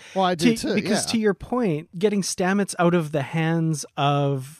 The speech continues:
Speaker 2: the Emerald Chain right now doesn't preclude that once they take the ship back, they can just beam him back and go. Like, I don't see,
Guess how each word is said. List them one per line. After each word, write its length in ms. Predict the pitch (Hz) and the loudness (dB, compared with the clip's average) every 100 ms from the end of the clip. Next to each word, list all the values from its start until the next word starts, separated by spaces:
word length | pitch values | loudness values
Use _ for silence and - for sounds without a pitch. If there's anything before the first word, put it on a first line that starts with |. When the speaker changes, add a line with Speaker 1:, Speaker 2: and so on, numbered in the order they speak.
| _ | _
Speaker 2:
the 160 | 139 156 | -4 0
Emerald 320 | 151 147 131 | 2 0 -2
Chain 380 | - - 165 160 | -4 -2 0 2
right 300 | 147 135 139 | 2 0 -2
now 360 | 135 156 160 143 | -2 0 0 0
doesn't 400 | 135 151 156 151 | 0 -2 -4 -8
preclude 600 | 139 - - 165 170 139 | -10 -8 -2 2 2 2
that 180 | 131 | -4
once 240 | 135 139 - | -2 -4 -2
they 120 | 139 | -6
take 240 | - 156 - | -4 -6 -6
the 80 | |
ship 260 | 127 - 196 | -6 -4 -4
back, 240 | 135 127 | -4 -6
they 120 | - 139 | -6 -6
can 180 | 143 | -4
just 220 | 139 135 - | -4 -6 -6
beam 200 | 139 143 | -4 -2
him 120 | 135 | -4
back 280 | 135 143 - | -4 -4 -4
and 180 | 123 | -6
go. 360 | 120 165 160 113 | -4 -2 -2 -2
Like, 180 | 139 139 | -4 0
I 60 | 147 | 0
don't 240 | 160 123 | 0 -2
see, 460 | - - 170 156 | -8 -4 -2 0